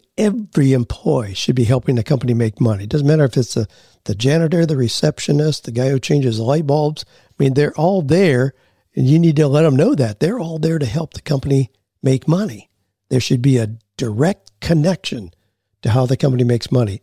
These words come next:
And if they're not helping the company make money, then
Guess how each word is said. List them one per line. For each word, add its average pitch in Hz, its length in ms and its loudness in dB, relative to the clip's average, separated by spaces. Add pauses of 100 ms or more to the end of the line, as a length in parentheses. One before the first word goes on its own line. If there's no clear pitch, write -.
And 143 120 2
if 143 120 0
they're 131 200 0
not 185 500 -2 (520)
helping 135 200 -2
the 127 80 -2
company 127 300 -2
make 117 260 -4
money, 123 340 -2 (540)
then 139 360 0